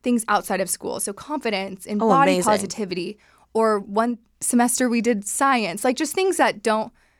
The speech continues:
Speaker 1: don't have to do with, like, day-to-day school that are
Speaker 2: Mm-hmm.
Speaker 1: fun and that build confidence, and then hopefully that will just excite them and then help them move through life
Speaker 2: Uh-huh.
Speaker 1: better,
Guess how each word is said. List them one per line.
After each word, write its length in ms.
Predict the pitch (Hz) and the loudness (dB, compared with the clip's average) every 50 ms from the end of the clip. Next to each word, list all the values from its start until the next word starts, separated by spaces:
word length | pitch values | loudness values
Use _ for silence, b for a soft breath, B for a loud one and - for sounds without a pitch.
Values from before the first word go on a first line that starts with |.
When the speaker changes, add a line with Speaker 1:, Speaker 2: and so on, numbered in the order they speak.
| _ _ _ _ _ _ 214 | _ _ _ _ _ _ 2
Speaker 1:
don't 220 | 233 226 226 240 | 2 2 2 2
have 200 | 214 247 240 - | -2 -4 -4 -4
to 100 | - 220 | -4 -2
do 140 | 185 202 190 | 0 2 2
with, 160 | 190 190 190 | 2 2 0
like, 240 | 196 175 - - - _ _ _ - 208 | -2 -4 -4 -6 -16 _ _ _ -12 -4
day-to-day 340 | 185 208 202 202 190 190 185 | 0 0 0 2 2 0 0
school 400 | - - - 185 180 170 196 202 | 0 -4 -4 -2 0 0 0 2
that 160 | 202 175 - | 2 2 2
are 60 | 185 180 | 0 -2
Speaker 2:
Mm-hmm. 40 | 156 | -4
Speaker 1:
fun 400 | 156 - 226 202 190 196 202 208 | -6 0 2 4 4 4 2 0
and 160 | - 202 185 | -2 -4 -6
that 220 | 180 - - _ | -6 -8 -10 _
build 280 | - 208 202 202 202 - | -2 -2 -2 -2 -4 -8
confidence, 640 | - - 196 190 180 - 196 190 180 185 180 - | -8 -6 -6 -6 -4 -4 -4 -4 -4 -6 -6 -8
and 180 | - 190 190 180 | -6 -6 -6 -6
then 240 | 180 180 180 180 - - - | -6 -8 -8 -12 -14 -16 -10
hopefully 340 | - 220 190 - - 190 | -6 -6 -6 -2 -2 -2
that 200 | 190 185 185 - | -2 -2 -4 -4
will 80 | - 196 | -4 -8
just 300 | 190 190 185 - - - _ _ - | -8 -8 -10 -12 -14 -16 _ _ -12
excite 420 | 214 208 - - - 190 185 180 | -12 -10 -10 -8 -8 -8 -8 -8
them 240 | - 190 190 185 180 | -8 -8 -8 -8 -10
and 140 | - 185 185 | -12 -12 -12
then 140 | 185 185 190 | -12 -12 -14
help 220 | 196 196 190 - | -12 -14 -14 -12
them 120 | - 185 185 | -12 -12 -12
move 180 | 185 180 190 | -12 -14 -16
through 260 | _ - 185 180 180 - | _ -12 -10 -10 -8 -6
life 420 | - 190 180 - 202 - - - - | -4 -2 -2 -2 -4 -6 -10 -6 -2
Speaker 2:
Uh-huh. 120 | 175 175 | -2 0
Speaker 1:
better, 320 | 175 180 196 226 277 294 | 2 2 0 0 0 -2